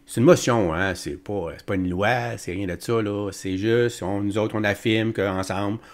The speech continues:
on est d'accord pour dire que ça n'a pas d'allure, qu'on de-, on, on demande un cessez-le-feu, parce qu'un cessez-le-feu, ça veut dire que les morts arrêtent aussi, là. Parce que tu l'as entendu, là, euh, une trêve humanitaire. C'est, ben ouais, une trêve humanitaire pendant qu'on tue tout le monde, là, t'sais.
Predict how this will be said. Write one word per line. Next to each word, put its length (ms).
on 100
est 120
d'accord 400
pour 120
dire 140
que 80
ça 80
n'a 60
pas 160
d'allure, 440
qu'on 140
de-, 80
on, 220
on 100
demande 280
un 60
cessez-le-feu, 600
parce 140
qu'un 80
cessez-le-feu, 500
ça 140
veut 120
dire 220
que 120
les 100
morts 160
arrêtent 540
aussi, 240
là. 120
Parce 100
que 60
tu 160
l'as 100
entendu, 540
là, 300
euh, 220
une 160
trêve 340
humanitaire. 1160
C'est, 140
ben 140
ouais, 180
une 100
trêve 180
humanitaire 460
pendant 240
qu'on 180
tue 120
tout 100
le 80
monde, 240
là, 60
t'sais. 220